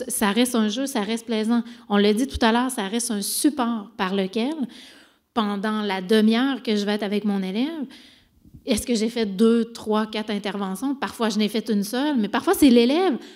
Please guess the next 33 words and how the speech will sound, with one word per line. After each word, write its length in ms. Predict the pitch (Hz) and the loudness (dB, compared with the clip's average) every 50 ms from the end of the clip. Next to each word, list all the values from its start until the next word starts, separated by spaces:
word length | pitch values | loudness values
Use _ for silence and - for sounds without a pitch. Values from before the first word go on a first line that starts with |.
| - _ 208 | -12 _ -2
Madame 360 | 247 226 202 202 - - 208 | 0 0 0 -2 -2 -2 -2
Annick, 320 | 185 208 220 220 214 214 | 0 2 2 2 2 0
tu 80 | - 233 | -2 -2
as 80 | 185 | 0
bien 320 | 190 202 190 220 247 226 220 | 0 2 4 4 4 6 4
anticipé. 720 | 214 208 202 - - 220 190 - 214 - - 240 277 330 - - - - - - - - - - | 2 0 0 -2 -4 -4 -4 -4 -2 4 4 4 4 4 0 -8 -16 -18 -20 -20 -20 -20 -18 2
Tu 100 | - 302 | 6 8
as 100 | 330 269 | 8 8
pensé 440 | 226 - 311 254 247 240 - 330 320 | 8 6 6 6 6 6 6 6 6
à 100 | 311 247 | 6 6
faire 240 | 226 - 262 262 262 | 4 0 -2 -2 2
tes 140 | - 247 240 | 4 4 4
jeux. » 100 | 240 277 - | 4 2 -2
C'est 200 | 240 - 254 240 | 0 4 6 6
lui 200 | 226 240 330 440 | 8 8 6 4
qui 120 | - 294 269 | 6 6 6
me 60 | 240 | 6
fait 120 | 233 240 | 6 4
un 120 | 240 233 226 | 2 4 4
retour, 420 | 220 226 220 220 254 269 269 254 | 2 0 0 0 0 0 2 2
mais 200 | 226 214 202 196 | 0 0 0 -2
il 20 | |
ne 60 | 196 190 | -6 -4
faut 160 | - 240 226 | -2 -2 0
pas 180 | 233 285 302 294 - - - 254 226 - | 2 0 0 0 -4 -12 -12 -14 -12 0
toujours, 460 | - 277 277 247 247 285 302 302 294 | 4 4 4 6 6 4 4 4 2
toujours, 340 | 294 254 240 220 254 269 269 | 2 0 0 2 0 -2 0
toujours, 460 | 269 247 214 214 254 277 294 269 277 | 0 0 0 2 2 0 0 -2 -2
parce 180 | - 202 202 - | -6 -8 -8 -6
qu'on 220 | - 208 196 196 | -4 -4 -4 -4
perd 280 | 190 - 226 208 208 208 | -2 -2 -2 -2 -2 -2
l'aspect 300 | 202 196 196 - - 196 | -4 -6 -6 -6 -4 -4
ludique. 500 | 196 214 - 214 - - - - - - | -4 -2 -6 -6 -8 -12 -12 -14 -20 -20